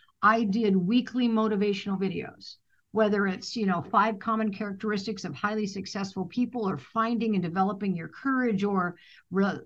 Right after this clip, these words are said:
relentlessness, or fortitude, or grit, or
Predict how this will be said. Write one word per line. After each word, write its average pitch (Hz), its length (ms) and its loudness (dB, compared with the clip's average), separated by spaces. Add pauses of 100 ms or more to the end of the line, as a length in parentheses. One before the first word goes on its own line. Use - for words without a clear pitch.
(160)
relentlessness, 226 960 0
or 143 120 -6
fortitude, 247 800 0
or 170 100 -2
grit, 240 420 2
or 190 220 -4